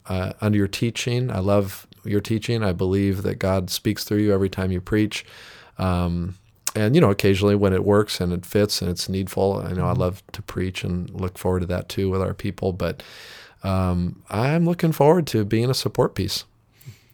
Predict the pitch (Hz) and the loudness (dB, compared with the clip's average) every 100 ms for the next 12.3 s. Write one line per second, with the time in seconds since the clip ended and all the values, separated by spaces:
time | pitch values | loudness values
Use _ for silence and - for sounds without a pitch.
0 | _ 143 143 147 143 120 113 117 120 151 | _ 0 2 4 6 4 4 2 -2 -4
1 | 131 120 113 - 110 113 110 110 - 113 | 0 2 2 -2 -2 -2 0 0 -2 -4
2 | 104 107 110 110 110 123 131 92 - - | -4 -4 -4 -6 -6 -10 -10 -10 -10 -8
3 | - 117 143 147 - - - - - - | 0 2 4 2 -2 -6 -6 -8 -12 -12
4 | - - - - - - - - - - | -14 -10 -10 -10 -12 -12 -12 -12 -14 -16
5 | - - _ - 135 160 170 143 135 143 | -20 -20 _ 0 6 8 8 8 8 8
6 | 165 135 143 139 123 - 131 98 95 117 | 6 4 6 6 6 6 6 4 4 4
7 | 117 101 92 92 - - - 107 98 92 | 2 2 2 2 0 -6 -2 2 4 4
8 | 90 107 123 175 123 104 104 104 101 92 | 4 6 6 6 4 4 4 2 2 2
9 | 95 92 - 101 92 98 92 98 90 90 | 2 -2 0 0 0 0 0 0 2 2
10 | 90 95 92 90 - 98 95 95 98 104 | 0 0 0 0 -2 0 2 2 2 0
11 | 95 92 85 - 95 95 98 98 101 95 | 0 0 0 -4 -6 -2 0 0 0 -2
12 | 90 90 98 | -2 -2 -6